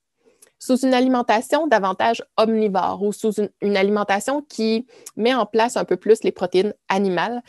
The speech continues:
malheureusement, ce qu'on voit au niveau du microbiote intestinal, c'est une augmentation de nos mauvaises familles de bactéries, celles au potentiel pro-inflammatoire.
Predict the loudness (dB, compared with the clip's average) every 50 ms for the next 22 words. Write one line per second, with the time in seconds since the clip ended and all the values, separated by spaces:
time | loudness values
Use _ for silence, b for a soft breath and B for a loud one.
0 | B B B _ -2 0 0 2 2 0 0 0 -2 -2 -2 0 0 0 2 2
1 | 2 0 0 0 0 -2 -2 -2 -2 -4 -6 -4 -2 -2 -2 0 -2 -2 -2 -4
2 | -6 -6 -6 -6 -8 -10 -10 -8 -6 -4 -4 -4 -4 -6 -6 -8 -6 -4 -4 -2
3 | 0 0 0 2 0 0 0 2 0 0 0 -2 -4 -6 -6 -6 _ _ _ _
4 | _ _ -2 -2 0 0 0 -2 -2 -2 -4 -6 -6 -6 -4 -4 -2 -2 -2 0
5 | -2 -2 -2 -4 -4 -4 -4 -2 -2 -2 -4 -4 -4 -4 -4 -4 -2 -2 -2 -2
6 | -2 -4 -8 b b b b b b _ -20 -6 -2 0 0 2 2 0 0 -2
7 | -4 -6 -8 -8 -6 -6 -6 -6 -6 -8 -4 -2 -2 0 0 -2 -2 -4 -8 -4
8 | -2 0 2 2 0 -2 -4 -8 -8 -6 -6 -8 -10 -12 -12 -10 -10 -12 -12 -16
9 | -20 _